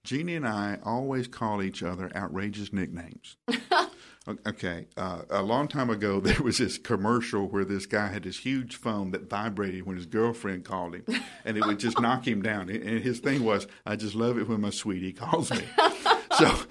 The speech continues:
Speaker 1: so I've picked up where I call Jeannie sweetie, uh,
Speaker 2: Yeah.
Speaker 1: sweetie, sweetie, and it's just, it's absurd. It's all, but, you know, uh,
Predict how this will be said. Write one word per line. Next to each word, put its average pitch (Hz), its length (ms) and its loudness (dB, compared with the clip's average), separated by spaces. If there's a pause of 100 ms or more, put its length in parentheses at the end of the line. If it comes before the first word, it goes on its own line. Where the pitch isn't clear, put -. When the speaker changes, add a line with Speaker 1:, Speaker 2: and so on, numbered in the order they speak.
(160)
Speaker 1:
so 151 200 2
I've 226 220 4
picked 180 300 6
up 156 220 6
where 113 120 6
I 120 100 6
call 110 240 0
Jeannie 95 340 -2
sweetie, 190 400 -2 (100)
uh, 95 180 -6
Speaker 2:
Yeah. 95 40 -2
Speaker 1:
sweetie, 110 540 0
sweetie, 90 380 -4
and 104 100 0
it's 95 120 0
just, - 260 -8
it's 90 220 -8
absurd. 90 500 -2
It's - 160 -10
all, - 140 -8 (240)
but, - 280 2 (520)
you 170 120 0
know, 143 320 0 (640)
uh, 120 140 -8